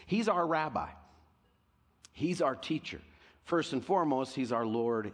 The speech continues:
and Savior, but he's also our teacher. He teaches us what life is about. When, when, when people would follow a rabbi, they would, they would walk with the rabbi.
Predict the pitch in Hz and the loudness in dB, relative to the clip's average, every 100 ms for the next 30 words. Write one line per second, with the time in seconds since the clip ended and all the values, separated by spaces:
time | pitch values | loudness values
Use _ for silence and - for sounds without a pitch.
0 | - 98 90 202 190 139 85 92 95 - | -10 -12 -8 -4 -4 -4 -6 -8 -12 -20
1 | - - - 123 151 170 180 190 190 160 | -20 -20 -10 -4 -2 0 -2 -2 -2 -2
2 | 147 131 170 156 - - - _ _ _ | -2 -2 -6 -6 -10 -14 -20 _ _ _
3 | _ _ - - 147 160 - 202 - 139 | _ _ -20 -6 -4 -2 -2 -4 -2 -2
4 | 117 113 113 123 117 117 120 123 - 113 | -2 -2 -2 -2 0 2 2 0 -4 -6
5 | 107 90 107 80 - - - - - 127 | -4 -2 -2 -2 -8 -18 -20 -20 -6 0
6 | 139 131 127 123 117 107 110 113 107 87 | 0 0 0 0 0 -2 -2 0 0 -4
7 | - - - 214 196 143 131 - 185 180 | -14 -20 -4 0 2 2 0 0 2 4
8 | 156 123 110 151 170 127 85 73 98 101 | 4 2 0 0 0 0 0 0 -6 -12
9 | - - _ 127 131 131 - - - _ | -20 -20 _ 0 2 0 -2 -14 -20 _
10 | 127 120 113 101 98 135 175 165 - 113 | -6 -2 -2 -4 -6 -2 -2 -2 -4 -4
11 | 95 - 98 95 80 65 - | -4 -4 -2 -2 -4 -8 -12